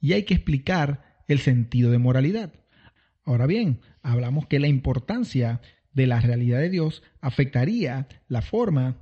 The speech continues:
de vivir de la persona. ¿Y esto qué va a responder? Las cuatro preguntas principales que tenemos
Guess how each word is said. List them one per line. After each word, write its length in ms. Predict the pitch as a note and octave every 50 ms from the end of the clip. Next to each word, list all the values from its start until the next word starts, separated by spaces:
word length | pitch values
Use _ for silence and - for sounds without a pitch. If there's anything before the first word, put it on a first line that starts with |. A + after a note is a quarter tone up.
| -
de 140 | - C3 B2+
vivir 400 | A#2+ A#2+ A#2 A#2 A#2 A#2+ B2 - _ - _ _
de 100 | D3 C3+
la 140 | C3 C3+ C3+
persona. 480 | E3+ D#3+ - - B3+ A3 C3 G#2+ A#2+ - - _ _ - - - _
¿Y 180 | C#3+ D#3 A3
esto 260 | A3 G3 - - G3+ G3
qué 100 | - F#3+
va 100 | F#3+ F3+
a 20 |
responder? 680 | - F3+ E3 - - D#3+ D3+ C#3+ C3 B2 A#2 A#2+ A2+ - -
Las 220 | C3 C#3 B2+ -
cuatro 500 | - _ - D#3 E3 E3+ E3 - F#3+ F#3
preguntas 600 | - F3 E3+ D3 C3 B2 B2 B2 - C#3+ D3+ - -
principales 880 | - - C3+ C#3 B2+ - - A#2 - - G#2 G#2+ A2+ A#2 A#2 - - - - _ _ _ _
que 120 | - C#3 B2+
tenemos 680 | - A#2+ A#2 D3 G#3 F#3 C#3+ B2+ B2 A#2+ - -